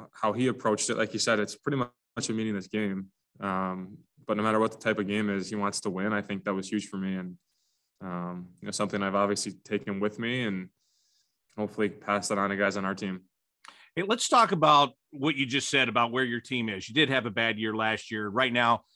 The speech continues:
Speaker 2: as you just, you just described, you guys are trying to figure it out. But let's go back to the summer. I mean, w-, when you signed your contract, uh, you bought into this thing for the long haul.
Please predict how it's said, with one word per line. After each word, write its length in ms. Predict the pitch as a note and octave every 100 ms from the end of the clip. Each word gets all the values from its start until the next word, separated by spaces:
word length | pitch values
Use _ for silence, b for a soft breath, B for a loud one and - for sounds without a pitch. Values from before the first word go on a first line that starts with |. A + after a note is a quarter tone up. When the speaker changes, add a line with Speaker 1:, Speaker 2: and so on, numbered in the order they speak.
| _ _
Speaker 2:
as 100 | G#2
you 80 | B2+
just, 320 | A#2+ A#2 - _ _
you 160 | A#2 C3
just 240 | A#2+ B2
described, 480 | G#2 - C#3 C3 F#2
you 80 | G#2
guys 220 | A#2 G#2
are 60 | G2+
trying 360 | - A#2 A2+
to 60 | F#2+
figure 360 | - C3 A2 G#2
it 80 |
out. 220 | A#2 G#2+ -
But 120 | A#2 - _ _ -
let's 120 | A#3+
go 100 | D4+
back 260 | A3+ A3 -
to 80 | F3
the 80 |
summer. 380 | C3+ - D3 A#2
I 60 | G#2+
mean, 300 | C3 C3+ A#2
w-, 180 | A#2+ -
when 180 | - C#3+
you 100 | E3+
signed 280 | A#3+ G#3+ G#3+
your 100 | F#3+
contract, 540 | - C3+ - A#2 A#2 _ _ _ _
uh, 180 | A#2 A#2+ A#2+ A2+ -
you 160 | B2+ E3+
bought 260 | F3 E3
into 240 | D3+ D3 B2+
this 240 | A2 -
thing 400 | A2+ G#2+ G#2 -
for 180 | - B2
the 80 | G#2+
long 280 | A#2 B2+ A2
haul. 440 | G2+ G2+ G2 A2+